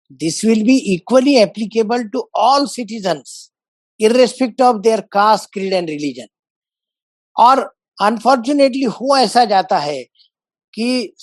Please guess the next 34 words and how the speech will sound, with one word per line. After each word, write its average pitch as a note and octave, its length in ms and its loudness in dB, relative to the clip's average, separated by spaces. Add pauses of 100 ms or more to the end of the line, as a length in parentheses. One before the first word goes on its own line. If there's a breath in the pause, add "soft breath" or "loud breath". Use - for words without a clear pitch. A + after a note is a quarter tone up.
(160)
so A3+ 160 2 (100)
called C4 260 2
liberal A#3 320 2
जो G3+ 160 0
है, E3 240 0 (680)
वो A#3+ 160 -2
जब G#3+ 420 -6 (420)
मुस्लिम, B3+ 760 -2 (360)
अ, F#3 320 0 (100)
कन्विक्ट्स F#3+ 440 -6
की B3+ 140 -8
बात G#3 280 2
आती F3+ 260 0
है, C#3 200 -4 (420)
जैसे F3+ 320 -4
कि F#3 100 -6
अफजल F#3+ 340 -4
गुरु A3+ 200 -6
की A3+ 120 -10
बात G3 260 0
आती F3 280 -4
है, C#3+ 180 -6 (640)
तो B3+ 80 0
मर्सी A#3+ 340 -2
पिटीशन B3 440 -4
दे A3 120 2
देते G#3 280 -4
हैं। F#3 240 -4 (600)
And A3 240 -4
if F3+ 80 -12
you A#3+ 100 -8
will, B3 200 -4 (400)
uh, E3 220 -2 (180)
go A3+ 240 2